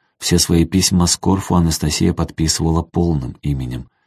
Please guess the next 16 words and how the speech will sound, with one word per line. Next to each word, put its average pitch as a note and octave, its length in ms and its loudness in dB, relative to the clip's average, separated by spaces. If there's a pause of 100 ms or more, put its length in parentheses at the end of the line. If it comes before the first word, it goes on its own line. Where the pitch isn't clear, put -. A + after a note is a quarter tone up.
(160)
равно F#2+ 400 2
как A2+ 220 0
и G#2+ 40 2
записку, F#2 560 0
просунутую E2+ 640 0
когда-то D2 540 -2
ему C#2+ 320 0
под C2 220 -8
дверь. C2 380 -6 (340)
И D2+ 120 0
еще D#2+ 340 4
он F2+ 120 4
вспомнил F2 640 2
одну F2+ 300 2
ее F2 220 2
фразу: E2 500 -2